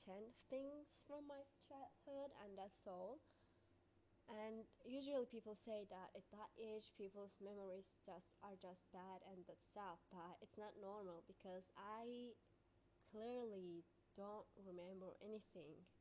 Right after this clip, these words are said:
And that was, the only things I remember was just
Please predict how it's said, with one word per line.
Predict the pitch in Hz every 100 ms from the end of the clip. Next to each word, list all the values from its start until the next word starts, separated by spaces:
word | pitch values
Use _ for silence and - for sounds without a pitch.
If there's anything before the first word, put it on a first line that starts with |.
| - - - - - - - - - - -
And | 196 190 196 196 - - 202
that | 220 233 -
was, | 233 233 - - - - - - - - - - - - - - - - - -
the | 208 -
only | 269 302 302 -
things | 240 202 -
I | 196 196
remember | 196 202 220 247 190 185
was | - 202 202 202
just | 220 208 208 -